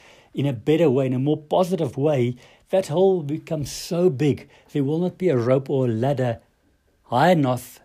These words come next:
or a rope long enough to pull you out of it. So make sure you don't fall into that hole. Make sure that you do better things more consistently. Face your fear,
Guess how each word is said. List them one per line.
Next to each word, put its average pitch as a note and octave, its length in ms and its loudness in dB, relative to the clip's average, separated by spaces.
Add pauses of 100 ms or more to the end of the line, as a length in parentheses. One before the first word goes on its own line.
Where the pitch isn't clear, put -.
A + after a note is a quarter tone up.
(100)
or A#2+ 280 0
a - 260 -12
rope C3 400 0 (340)
long C#3 300 0
enough A#2+ 380 -2
to B2 60 -6
pull C#3 260 -4
you C#3+ 140 0
out C3 180 -8
of A2+ 120 -4
it. - 240 -16 (340)
So - 160 -10
make C#3+ 200 -4
sure G3 160 -6
you D3 180 -4 (140)
don't D#3 220 -2
fall D3 200 -6
into A#2 220 -8
that G2 160 -8
hole. B2 280 -8 (460)
Make C3 180 -2
sure F3 200 -2
that D3 240 -2
you C3+ 100 0
do C3+ 340 -2 (640)
better F#3 240 4
things D#3 320 -4
more D#3 160 -4
consistently. B2+ 1000 -4 (1400)
Face - 400 4
your F#3+ 140 2
fear, A#2 420 -4